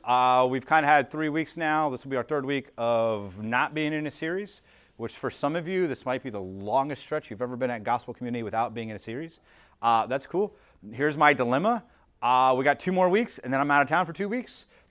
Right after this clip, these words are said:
So I have a series. I'm pretty sure we're gonna head this way. I think I know where we're going.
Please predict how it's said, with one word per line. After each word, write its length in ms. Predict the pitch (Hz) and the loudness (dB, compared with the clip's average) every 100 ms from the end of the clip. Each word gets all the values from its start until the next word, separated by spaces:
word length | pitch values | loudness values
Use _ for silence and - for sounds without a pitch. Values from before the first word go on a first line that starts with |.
| _ | _
So 500 | - 160 147 135 135 | 4 8 10 8 6
I 60 | 127 | 2
have 80 | 139 | 0
a 60 | |
series. 440 | - 196 202 196 143 | -2 0 2 0 0
I'm 60 | |
pretty 180 | 127 165 | -4 -4
sure 120 | 165 | -2
we're 80 | 165 | -2
gonna 140 | 156 | 0
head 140 | 143 170 | 0 -2
this 160 | 170 | -4
way. 400 | 175 175 170 165 | 0 2 4 4
I 60 | 131 | 2
think 180 | 127 147 | -2 -2
I 60 | |
know 140 | 147 151 | -2 -2
where 100 | 147 | -2
we're 80 | 143 | 2
going. 460 | 170 170 160 160 | 2 2 0 -2